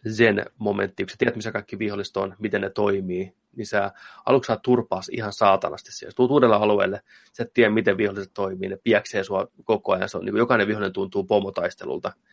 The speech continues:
Pari tuntia myöhemmin sun hahmo on kehittynyt, sä oot kehittynyt, sä väistät kaikki liikkeet, tapat ne muutamalla hitillä, sä juokset koko alueen läpitte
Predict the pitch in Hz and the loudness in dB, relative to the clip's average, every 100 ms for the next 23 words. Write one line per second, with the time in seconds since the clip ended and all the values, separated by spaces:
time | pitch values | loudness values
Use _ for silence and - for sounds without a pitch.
0 | _ _ _ _ - 120 120 110 101 104 | _ _ _ _ 2 2 2 -2 0 4
1 | 120 113 104 101 - 113 120 120 107 101 | 6 6 0 -4 -4 -2 -2 0 -2 -2
2 | 110 110 98 98 95 - - 147 123 - | -6 -6 -8 -6 -6 -8 2 4 4 2
3 | 107 98 92 - 82 90 _ _ - - | -6 -6 -8 -12 -12 -12 _ _ -20 -20
4 | _ _ 123 120 _ 127 120 - 120 117 | _ _ -10 -10 _ 4 4 -2 2 2
5 | - 107 101 101 _ 104 101 _ _ 113 | 0 -4 -2 -2 _ -4 -4 _ _ -2
6 | 110 113 107 110 104 101 101 110 107 98 | -2 -2 -2 -2 -2 -4 -6 -8 -8 -6
7 | 95 98 _ _ _ _ _ _ _ _ | -6 -10 _ _ _ _ _ _ _ _
8 | _ _ 113 110 - 123 120 - - - | _ _ -4 -4 -2 -2 -2 -6 -20 -2
9 | - 139 127 104 104 113 117 107 - 104 | 4 6 6 6 4 0 0 -4 -6 -8